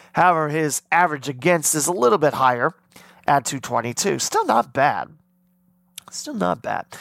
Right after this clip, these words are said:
Your highest average against in the Reds staff is Cam Bedrosian, a former Los Angeles Angel of Los Angeles.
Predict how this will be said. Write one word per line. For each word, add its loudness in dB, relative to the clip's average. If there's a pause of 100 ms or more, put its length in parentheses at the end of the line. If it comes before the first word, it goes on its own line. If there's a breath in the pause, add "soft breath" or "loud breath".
(300 loud breath)
Your 4
highest 2
average 0
against 0
in -6
the -2
Reds 0
staff 0 (420 soft breath)
is 2
Cam 4
Bedrosian, 0
a 0
former 2
Los 2
Angeles -4
Angel 0
of 0
Los 0
Angeles. 0